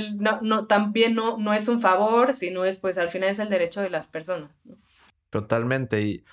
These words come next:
Speaker 2: me imagino que también, pues, hay como un,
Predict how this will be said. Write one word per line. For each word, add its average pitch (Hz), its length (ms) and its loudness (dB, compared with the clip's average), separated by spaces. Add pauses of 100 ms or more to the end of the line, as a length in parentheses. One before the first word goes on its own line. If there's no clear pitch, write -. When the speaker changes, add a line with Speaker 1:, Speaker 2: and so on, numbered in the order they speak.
(160)
Speaker 2:
me 131 100 2
imagino 143 320 2
que 185 120 0
también, 120 680 0 (320)
pues, - 500 -2 (360)
hay 117 160 0
como 110 680 0 (540)
un, 131 320 -4